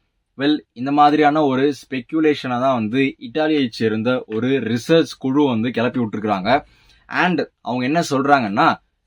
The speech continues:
இந்த மாதிரி கீசா பிரமிடு கீழே, அதுவும் குறிப்பா கெஃப்ரேன்னு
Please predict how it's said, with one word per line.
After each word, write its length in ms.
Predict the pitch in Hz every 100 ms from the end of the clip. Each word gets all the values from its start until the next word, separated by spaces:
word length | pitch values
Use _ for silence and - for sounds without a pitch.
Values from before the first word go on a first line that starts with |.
| _
இந்த 140 | 143 156
மாதிரி 280 | 165 147 - - 117
கீசா 240 | 147 160 147
பிரமிடு 320 | 131 120 110
கீழே, 420 | 127 135 143 151 -
அதுவும் 240 | 117 135
குறிப்பா 300 | 127 123 131 123 107
கெஃப்ரேன்னு 400 | 123 - 151